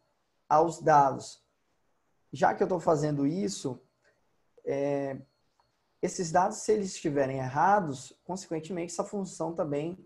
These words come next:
tá totalmente errada. E no caso especial do Brasil, tem, tem aquela questão. É, a, a subnotificação,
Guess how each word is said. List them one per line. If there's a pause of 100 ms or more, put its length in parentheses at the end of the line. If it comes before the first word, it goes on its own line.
(140)
tá
totalmente
errada. (720)
E
no
caso
especial
do
Brasil, (960)
tem,
tem
aquela
questão. (600)
É, (760)
a,
a
subnotificação,